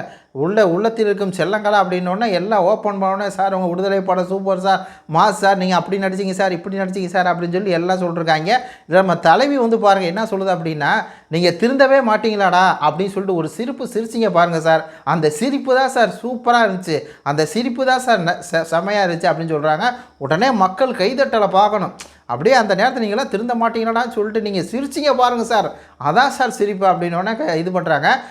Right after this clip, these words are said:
அடுத்து நம்ம தலைவி என்ன சொல்லுது அப்படின்னா, இந்த உங்களுக்கு அந்த குண்டடி பட்ட பிறகும் நீங்க எல்லாம் இப்படித்தான், எப்பத்தான் மாற போறீங்களோ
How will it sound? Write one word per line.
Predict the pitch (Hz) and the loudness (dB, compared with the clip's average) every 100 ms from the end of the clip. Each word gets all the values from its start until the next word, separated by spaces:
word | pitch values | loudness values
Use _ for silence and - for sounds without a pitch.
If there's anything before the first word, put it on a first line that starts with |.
| - | -14
அடுத்து | - 151 269 277 | 0 2 2 0
நம்ம | 262 233 | 0 2
தலைவி | 190 202 226 | 2 2 2
என்ன | 208 214 | -2 -4
சொல்லுது | 208 196 196 | -4 -2 -2
அப்படின்னா, | 175 165 135 123 196 254 | -2 -2 2 2 2 0
இந்த | 214 202 | 0 2
உங்களுக்கு | 196 196 185 | 2 2 2
அந்த | 175 | 2
குண்டடி | 160 196 247 269 262 | 0 -2 4 4 4
பட்ட | 254 185 - 240 | 2 0 2 0
பிறகும் | 233 196 226 196 143 185 254 - | 2 2 2 2 0 2 0 -2
நீங்க | 151 190 196 | -4 -2 0
எல்லாம் | 208 254 | 0 0
இப்படித்தான், | - 208 196 190 190 139 - - | 0 -2 0 0 0 -2 -4 -14
எப்பத்தான் | - 151 - 220 254 254 | -4 -2 0 2 4 4
மாற | 196 202 240 | 4 4 2
போறீங்களோ | 233 220 208 196 202 185 | 2 2 2 2 4 4